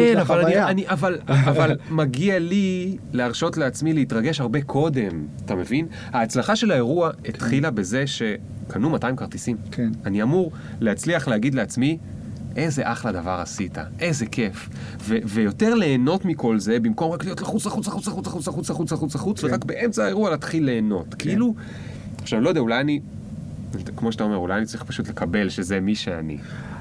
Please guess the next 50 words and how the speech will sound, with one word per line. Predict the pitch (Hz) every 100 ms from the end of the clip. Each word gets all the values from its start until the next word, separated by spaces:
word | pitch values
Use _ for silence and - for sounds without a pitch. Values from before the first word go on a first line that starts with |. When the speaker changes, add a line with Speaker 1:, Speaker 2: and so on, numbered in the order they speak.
| - - - - -
Speaker 2:
אני, | 139 - 135 -
אני | 127 127
לא | 175
Speaker 1:
אני | 220
לא | -
Speaker 2:
יודע, | 127 117
Speaker 1:
יודע. | -
Speaker 2:
זה, | 113 127
זה, | -
צריך | - - 202
לדבר | 214 185 208
על | 208
זה | 160
הרבה, | 131 131 180 127
אבל | 123
ס-, | - -
אבל | 127 127
אני, | 127 127 143 160
אני, | 175 - - - 135 - 123 120
אני | 120
שם | - 170 180
לב | 185 175
לזה | 165 160 202
שיש | 196 170
לך | - 165
ל-, | 151
איזה... | 139 107 110 123 131 113 76 117 156
יש | 165
כאן | - 180
עניין | 156 139
של | 139 123 95 -
רגע | 123 120
לשלוט | 120 - 127 113 -
כן | - 147 131
על | 117
מה | 113 117
שאתה | -
מרגיש. | 123 131 160 -
אתה |
אומר, | 110 131
"מגיע | 127 107 131 117
לי | 104 104
להתרגש | 107 - 117 120 135 -
בנקודת | 113 110 - 123 139
הזמן | 120 117 120
הזאת | 117 117 120
והזאת | 110 110 110 113
ובמקום | 110 110 110 117
הזה | 110 107
והזה." | 110 110 -